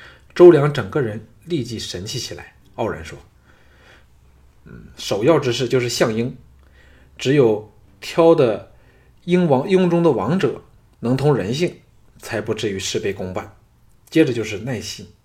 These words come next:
和苦心，养鹰必须得有，由小养起，至少要一年的时间才成。嘿，使他打猎只不过是一般的小道，养鹰的最高境界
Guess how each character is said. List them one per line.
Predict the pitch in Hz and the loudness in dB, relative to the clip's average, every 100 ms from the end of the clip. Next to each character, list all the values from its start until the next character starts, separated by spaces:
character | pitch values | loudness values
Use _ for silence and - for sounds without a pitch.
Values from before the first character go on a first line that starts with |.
| _ | _
和 | - 110 101 | -14 -12 -10
苦 | - - | -14 -16
心， | - 101 107 - _ _ _ _ _ | -14 -14 -16 -20 _ _ _ _ _
养 | 127 113 | -4 -2
鹰 | 143 160 | -2 -2
必 | 180 | -4
须 | 156 147 | -4 0
得 | 139 | 0
有， | 113 92 - _ _ - | 0 -4 -12 _ _ -2
由 | 143 | 2
小 | 175 - | 2 0
养 | 90 107 | -6 -8
起， | - - _ _ _ - | -8 -12 _ _ _ -10
至 | 143 | -6
少 | 120 101 | -4 -4
要 | 113 | -4
一 | 151 | -2
年 | 110 127 | -2 -2
的 | |
时 | 165 120 | -2 -2
间 | 98 | -4
才 | 87 90 | -8 -12
成。 | - - _ _ _ _ _ _ | -16 -20 _ _ _ _ _ _
嘿， | - 127 - - _ - - _ _ _ _ | -10 -10 -10 -18 _ -20 -20 _ _ _ _
使 | - - | -10 -6
他 | 123 170 | -2 0
打 | 110 | 0
猎 | 110 175 127 | 4 6 4
只 | - 104 | 0 -6
不 | 120 | -6
过 | 107 | -6
是 | 143 | -6
一 | 143 | -4
般 | 143 151 | -2 -2
的 | |
小 | 143 - - | -2 -6 -6
道， | 120 123 - _ _ _ _ | -10 -10 -16 _ _ _ _
养 | 131 110 127 | -4 -2 0
鹰 | 160 | -2
的 | 147 | 0
最 | 170 | 0
高 | 156 175 | 2 0
境 | 170 120 | 0 -4
界 | 113 87 | -4 -6